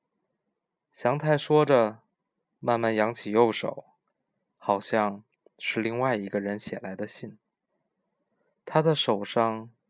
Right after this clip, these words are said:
捏着一个茶色的信封。解忧杂货铺中，回答在牛奶箱里。这一段，从中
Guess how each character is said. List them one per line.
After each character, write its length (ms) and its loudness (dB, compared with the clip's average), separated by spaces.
捏 220 -4
着 140 2
一 160 -4
个 380 -2
茶 300 -10
色 220 -4
的 140 -10
信 260 -12
封。 260 -12
解 160 2
忧 160 8
杂 180 12
货 160 2
铺 240 -2
中， 480 -4
回 280 -2
答 140 6
在 140 0
牛 180 -4
奶 120 2
箱 300 -4
里。 180 -8
这 140 4
一 100 4
段， 200 -2
从 240 -8
中 340 -2